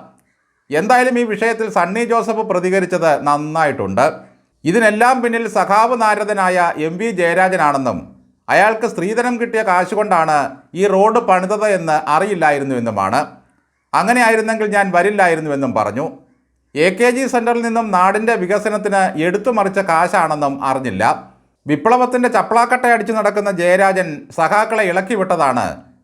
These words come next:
കെ പി സി സി പ്രസിഡന്റ് കൂടിയായ എം എൽ എ തടയാൻ. അല്ല ജയരാജ, കെ സുധാകരനാണ് ഈ സ്ഥാനത്തെങ്കിൽ നിങ്ങൾ ആളെ വിടുമായിരുന്നോ? കെ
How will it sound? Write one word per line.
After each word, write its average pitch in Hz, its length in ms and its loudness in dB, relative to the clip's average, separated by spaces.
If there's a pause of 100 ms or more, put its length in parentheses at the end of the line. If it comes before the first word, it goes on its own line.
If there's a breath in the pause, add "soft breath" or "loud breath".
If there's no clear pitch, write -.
(200)
കെ 160 100 -2 (100)
പി 240 160 0
സി 240 120 -2
സി 233 140 0
പ്രസിഡന്റ് 208 420 0
കൂടിയായ 175 360 2 (260)
എം 151 160 -4
എൽ 151 120 -2
എ 139 120 0
തടയാൻ. 110 360 0 (680)
അല്ല 170 180 0
ജയരാജ, 180 320 4 (720)
കെ 190 100 2 (200)
സുധാകരനാണ് 214 760 2 (140)
ഈ 196 120 -4
സ്ഥാനത്തെങ്കിൽ 170 600 0 (160)
നിങ്ങൾ 170 180 -2 (120)
ആളെ 165 240 2
വിടുമായിരുന്നോ? 120 580 0 (840)
കെ 165 100 2